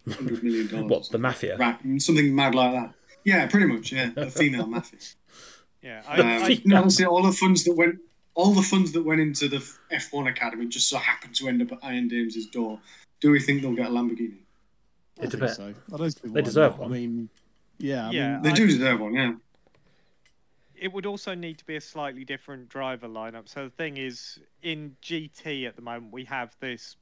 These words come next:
Speaker 3: Pro-Am lineup, so we
Speaker 4: Hmm.
Speaker 3: need bronze drivers. Realistically, a bronze driver is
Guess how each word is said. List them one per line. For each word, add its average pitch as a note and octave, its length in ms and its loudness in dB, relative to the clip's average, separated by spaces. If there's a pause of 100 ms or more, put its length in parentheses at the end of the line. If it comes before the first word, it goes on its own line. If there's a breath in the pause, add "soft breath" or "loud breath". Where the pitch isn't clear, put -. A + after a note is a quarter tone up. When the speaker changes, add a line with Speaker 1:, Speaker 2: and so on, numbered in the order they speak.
Speaker 3:
Pro-Am A#2+ 640 -8
lineup, A#2 500 -10 (240)
so - 200 -14
we G2+ 120 -6
Speaker 4:
Hmm. B2 140 -14
Speaker 3:
need B2 240 -14 (120)
bronze A#2 300 -12
drivers. A#2+ 720 -12 (760 soft breath)
Realistically, C#3+ 680 -8
a A#2+ 40 -10
bronze B2+ 440 -14
driver A#2+ 500 -8
is A#2+ 160 -14